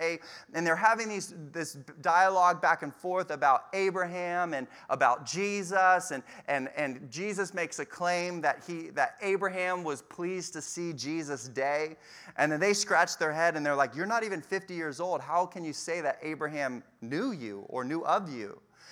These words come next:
And then Jesus makes a statement where he says, "Before Abraham was, I am." He's making a profound,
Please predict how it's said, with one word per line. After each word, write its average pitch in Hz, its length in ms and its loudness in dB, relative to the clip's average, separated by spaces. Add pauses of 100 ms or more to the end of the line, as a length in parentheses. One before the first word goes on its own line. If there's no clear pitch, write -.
(140)
And 151 100 -2
then 170 80 0
Jesus 240 380 -2
makes 202 200 -2
a 175 40 -8
statement 185 320 -4
where 160 100 0
he 151 60 -2
says, 147 200 -6
"Before 190 540 -2
Abraham 160 640 -4
was, 143 760 2 (340)
I 147 400 6
am." 113 540 -2 (720)
He's 156 160 -4
making 202 320 -2
a 175 40 -2
profound, 190 1000 -2